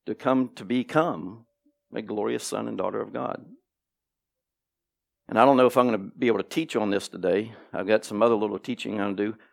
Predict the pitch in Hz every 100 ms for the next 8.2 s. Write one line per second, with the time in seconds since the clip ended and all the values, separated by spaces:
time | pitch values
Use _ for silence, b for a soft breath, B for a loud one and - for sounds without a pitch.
0 | b _ _ - 120 113 - - 131 127
1 | 151 143 120 117 110 110 107 101 98 127
2 | 127 - - _ _ _ _ _ _ _
3 | _ _ _ _ _ _ _ _ _ _
4 | _ - 87 - 104 92 110 117 110 95
5 | - 135 135 127 - 101 110 - 104 -
6 | 139 117 98 - - _ - 110 110 107
7 | 110 98 101 - 135 127 101 101 90 120
8 | - -